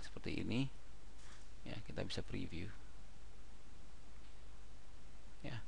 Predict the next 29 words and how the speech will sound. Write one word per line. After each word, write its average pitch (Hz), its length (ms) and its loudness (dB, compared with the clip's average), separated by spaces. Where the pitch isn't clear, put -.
Ini 170 240 12
adalah 131 400 12
sekilas 131 400 10
tentang 131 480 10
Usign 117 640 8
ya, - 80 0
oke - 400 4
ya, 117 240 0
tentang 127 160 4
Usign 117 500 8
ya. 117 220 6
Jadi 107 240 2
ini 107 100 2
kita 107 140 2
balikin 98 320 2
ke 95 80 2
non 95 160 4
lagi 92 160 2
tadi - 240 2
ya. 113 100 2
Ya, 107 80 6
ini 139 160 8
sekilas 139 240 8
tentang 135 320 10
Usign 123 560 8
ya. 131 240 4
Saya 127 160 8
sangat, 120 320 6
eh, 113 180 10